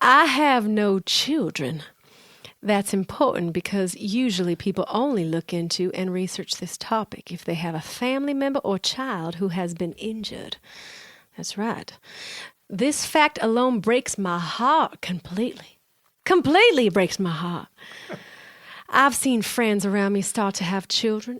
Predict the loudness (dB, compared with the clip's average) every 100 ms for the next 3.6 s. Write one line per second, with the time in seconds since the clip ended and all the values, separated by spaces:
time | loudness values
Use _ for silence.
0 | -4 0 2 2 2 2 0 -2 -2 -2
1 | 0 -2 -4 -4 0 2 2 0 0 -2
2 | -2 -2 -4 -2 -4 -4 -8 -4 -4 -2
3 | -2 0 0 0 -4